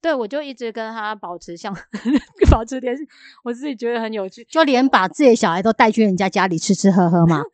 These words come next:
Speaker 1: <laughs> 对，而且爷爷真的很可爱。有一次去，我去嘛，因为就是都是找空档时间去，
Speaker 2: 对。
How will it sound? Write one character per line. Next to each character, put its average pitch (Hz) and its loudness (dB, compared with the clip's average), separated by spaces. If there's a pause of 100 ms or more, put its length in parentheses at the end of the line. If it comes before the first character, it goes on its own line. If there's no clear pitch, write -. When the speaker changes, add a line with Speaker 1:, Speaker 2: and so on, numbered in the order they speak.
Speaker 1:
<laughs> - -20
对， 403 2
而 381 2
且 427 0
爷 330 2
爷 302 4
真 370 -2
的 339 0
很 302 -6
可 277 -4
爱。 254 0
有 214 -6
一 214 -8
次 262 -8
去， - -18
我 202 -4
去 277 -2
嘛， 170 -6
因 226 -10
为 247 -8 (220)
就 247 -20
是 240 -14
都 247 -10
是 247 -16
找 180 -10
空 220 -14
档 165 -14
时 175 -16
间 196 -12
去， 226 -14
Speaker 2:
对。 - -18